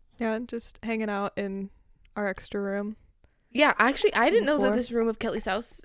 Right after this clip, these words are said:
Speaker 2: existed for a really long time. Like, we were not joking when we said we've been friends for, like, almost eight years now. And then one day,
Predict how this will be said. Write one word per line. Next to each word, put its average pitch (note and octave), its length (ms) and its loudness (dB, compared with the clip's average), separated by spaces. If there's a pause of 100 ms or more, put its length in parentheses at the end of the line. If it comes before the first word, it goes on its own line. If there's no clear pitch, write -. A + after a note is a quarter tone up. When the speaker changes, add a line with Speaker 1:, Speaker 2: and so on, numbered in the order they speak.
Speaker 2:
existed G#3+ 720 -4 (880)
for B3+ 160 4
a A#3+ 60 6
really G#3+ 400 2
long - 260 -8
time. - 380 -12 (320)
Like, A#3 300 0 (100)
we B3 200 2
were D4+ 120 4
not C#4+ 180 4
joking A#3 380 4
when G3+ 100 -6
we A3+ 80 0
said G#3 200 0
we've A3 180 -4
been A3 160 -4
friends G#3 340 -4
for, G#3+ 160 -4
like, - 240 -4
almost G#3 380 -6
eight - 160 -4
years A#3 260 -6
now. D4 300 -4 (520)
And A#3+ 140 4
then G#3 380 2
one A#3 440 6
day, F#3+ 520 0